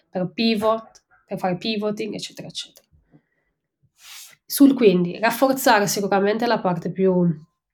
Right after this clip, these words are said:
lavorare molto sul, sul, sul, su-, sulle functional competency, hard skill.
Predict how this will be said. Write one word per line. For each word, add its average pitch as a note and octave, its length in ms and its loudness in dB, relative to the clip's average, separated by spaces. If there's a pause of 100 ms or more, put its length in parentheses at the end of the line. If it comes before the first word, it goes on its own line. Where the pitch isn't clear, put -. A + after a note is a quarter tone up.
(340)
lavorare F#3+ 260 6
molto G#3 340 6
sul, F3+ 480 0
sul, F#3 420 -6
sul, F3+ 720 -6
su-, - 560 -14
sulle F#3 420 -2
functional F3+ 500 -4
competency, F#3+ 680 0
hard F#3 160 -8
skill. - 340 -12